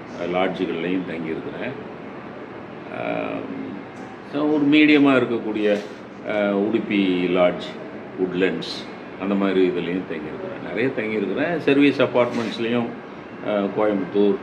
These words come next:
அஹ், பெங்களூர், அங்கெல்லாம் போகிற போது சர்வீஸ் அப்பார்ட்மெண்ட்ஸ்லேயும் தங்கியிருக்கிறேன். But இப்போது இந்த ஆதிசங்கரர் விழாவுக்கு வந்த இடத்துல,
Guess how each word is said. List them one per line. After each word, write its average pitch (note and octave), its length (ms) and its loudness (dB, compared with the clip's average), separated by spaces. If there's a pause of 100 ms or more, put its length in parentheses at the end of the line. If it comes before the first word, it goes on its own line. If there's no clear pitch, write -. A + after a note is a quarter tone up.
(600)
அஹ், F2+ 800 -4
பெங்களூர், F#2 540 4 (280)
அங்கெல்லாம் F2+ 320 -2 (100)
போகிற F2+ 240 -2
போது F#2 240 0 (480)
சர்வீஸ் G#2 360 0
அப்பார்ட்மெண்ட்ஸ்லேயும் E2+ 800 -4
தங்கியிருக்கிறேன். D#2+ 560 -6 (100)
But G#3 160 0
இப்போது D#3+ 440 4 (480)
இந்த A2 120 2
ஆதிசங்கரர் B2+ 720 6
விழாவுக்கு A2 480 0
வந்த G2+ 260 0
இடத்துல, G#2+ 600 0